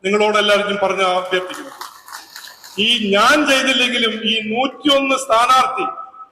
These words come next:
കൗൺസിലറായി അവർ ആ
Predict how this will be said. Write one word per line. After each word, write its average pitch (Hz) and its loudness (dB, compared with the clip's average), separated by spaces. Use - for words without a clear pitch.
കൗൺസിലറായി 233 4
അവർ 262 2
ആ 254 6